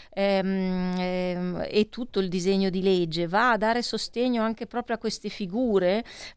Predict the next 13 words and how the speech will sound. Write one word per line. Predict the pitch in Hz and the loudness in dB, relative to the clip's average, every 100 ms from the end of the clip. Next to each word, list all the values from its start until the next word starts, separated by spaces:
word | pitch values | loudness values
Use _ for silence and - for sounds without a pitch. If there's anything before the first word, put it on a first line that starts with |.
| - | -4
mm, | 202 202 202 196 - | 0 0 0 -4 -6
mm, | 208 208 - | -4 -2 2
per | 226 | 4
esempio | 240 262 208 208 | 4 4 2 0
prevede | - 226 220 240 247 226 240 240 | 0 0 2 4 4 4 6 6
una | - 226 214 | 2 0 0
sorta | - 233 226 - 226 | 2 4 2 2 -4
di | 202 | 0
incubatori | 220 214 214 214 214 226 226 | 0 2 4 4 4 4 4
d'impresa | 208 220 - 240 185 170 180 202 302 - | 2 2 2 4 4 2 2 2 0 -6
per | - 190 | -4 -4
chi | - 226 233 202 | -4 -4 -2 -2
appunto | 180 - 233 196 - - | -4 -2 0 0 -2 -6